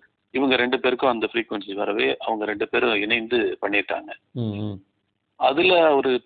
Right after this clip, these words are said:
Speaker 1: அ, இந்த YouTube-ல எல்லாம் நிறைய அப்லோட் பண்ணவே அது கொஞ்சம் நல்லா பிடிச்சி, அப்புறம் அவராவே ஒண்ணு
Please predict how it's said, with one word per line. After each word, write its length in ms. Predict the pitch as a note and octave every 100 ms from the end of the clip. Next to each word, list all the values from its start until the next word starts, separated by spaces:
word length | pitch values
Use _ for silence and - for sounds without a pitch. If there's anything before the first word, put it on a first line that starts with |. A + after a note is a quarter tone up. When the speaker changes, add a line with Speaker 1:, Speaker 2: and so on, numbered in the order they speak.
| -
Speaker 1:
அ, 60 | B2
இந்த 260 | A#2+ A#2
YouTube-ல 500 | A#2 A2 C3 C#3 B2+
எல்லாம் 240 | A#2+ A#2 B2+
நிறைய 520 | A2+ A2+ A#2+ A2+ -
அப்லோட் 320 | - A2+ -
பண்ணவே 300 | G#2 G#2 D3+
அது 260 | F#3 B2 A#2
கொஞ்சம் 280 | A2 G#2 G#2
நல்லா 200 | G#2+ A2+ -
பிடிச்சி, 280 | A2 - A3+ _ _ _ _ _ _ _ -
அப்புறம் 300 | C3+ C3+ A#2
அவராவே 560 | A#2+ D3 C#3+ D3 D3 A#2+
ஒண்ணு 320 | A#2 G#2+